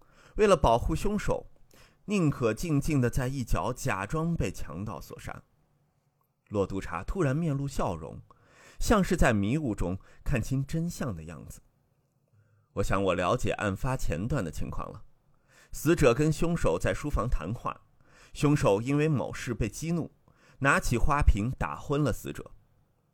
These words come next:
凶手或许以为自己错手杀人，于是连忙把房间布置成被劫的样子，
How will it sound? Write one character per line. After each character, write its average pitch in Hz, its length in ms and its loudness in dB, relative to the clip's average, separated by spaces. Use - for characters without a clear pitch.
凶 135 260 2
手 113 180 4
或 101 220 2
许 117 140 -2
以 101 140 -2
为 85 140 0
自 123 160 -2
己 87 160 -8
错 - 240 -2
手 87 200 -6
杀 120 240 -4
人， 92 260 -4
于 190 140 0
是 185 180 4
连 123 220 2
忙 151 280 2
把 90 160 0
房 98 200 4
间 135 240 2
布 110 200 2
置 92 120 -4
成 85 240 -4
被 95 160 -4
劫 76 220 -8
的 123 120 -4
样 82 220 -8
子， - 160 -16